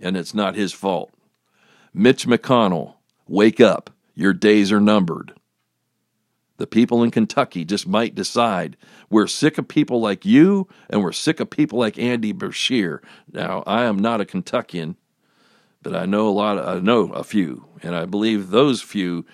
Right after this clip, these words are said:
are probably not gonna be going to the polls for you next time around. And Lord have mercy. Let's pray that he doesn't come through. So, anyway, yeah, I went into a political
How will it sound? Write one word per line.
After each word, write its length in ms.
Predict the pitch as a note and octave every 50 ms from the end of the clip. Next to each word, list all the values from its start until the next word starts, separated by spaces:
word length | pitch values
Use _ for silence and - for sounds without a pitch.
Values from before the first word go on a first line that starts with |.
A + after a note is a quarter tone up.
| _ _ _ -
are 120 | A#2+ A2+
probably 480 | - - A2 B2+ C3 A2+ G2 G#2 G2 F#2+
not 260 | G#2 A2+ A#2+ A2+ -
gonna 140 | F#2+ F#2 F2+
be 100 | F#2 F#2
going 260 | G2+ G#2 G2 F#2+ F#2
to 60 | F2
the 80 | D#2+ D#2+
polls 380 | - - A#2+ A#2+ G#2+ F#2 E2+
for 160 | - - F#2
you 160 | F#2 F#2 F#2 F2+
next 260 | F2+ F2+ F2 - -
time 300 | - G2 F#2+ F2+ E2+ D#2+
around. 500 | E2 F#2 F#2+ F#2+ F2 D2+ C2 - - _ _ _ _ _ _ _ _ _ _ _ _ _ _ _ _ _ _ _ _ _ _ _ _ _ _ _ _ _ _ _ _ _ _ _ _
And 380 | - - D2+ E2 C#2 B1 - - _ _ _ _ _ _ _ _ _ _ _ _ _ _ _ _ _ _ _ _ _ _
Lord 260 | - F#2 F2+ F2+ F#2 F#2
have 220 | G2+ F#2+ F#2 F2+
mercy. 420 | F2+ F#2 F2 D#2+ - - C#2+ D2+
Let's 280 | D#2 D2+ C#2+ - - - _ _ _ _ -
pray 240 | - F#2 F2+ F2 E2
that 240 | E2 E2 D2+ -
he 120 | - F#2 F2+
doesn't 380 | E2 E2+ F2+ F2 E2+ D#2 -
come 240 | - - F#2 E2+ D2+
through. 420 | C#2+ - - F2 E2+ D#2 C2 - _ _ _ _ _ - - - _ -
So, 480 | - - A2 G#2 G2+ F#2+ F#2 - - - - _ _ _ -
anyway, 720 | E3 F#3 D3 A#2+ G#2+ F#2+ F2+ E2+ D2+ D2+ D#2 D#2+ - _ _ _ _ _ _ _ _ _ _ _ _ _ _ _ _ _ _ _ _ _ _ _ _ _ _ _ _ _ _ _
yeah, 320 | - - A2 G2+ - - F2
I 60 | E2+
went 240 | F2 F2+ F#2+ G#2 G2+
into 260 | G2+ G2+ F2 G#2 G2+
a 60 | F2+
political 760 | - - G#2+ G#2+ G#2 G#2+ A2 G#2+ F#2 - - E2 D#2+ -